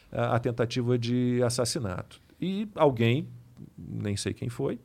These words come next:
botou no, no caractere, né, não passou por mim, que eu tava dentro do estúdio, "Quem mandou matar Bolsonaro?", né, era o tema. Não era o tema.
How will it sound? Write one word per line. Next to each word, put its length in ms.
botou 640
no, 300
no 140
caractere, 640
né, 180
não 120
passou 340
por 180
mim, 260
que 100
eu 60
tava 220
dentro 180
do 40
estúdio, 400
"Quem 220
mandou 420
matar 420
Bolsonaro?", 720
né, 300
era 200
o 120
tema. 240
Não 140
era 120
o 40
tema. 320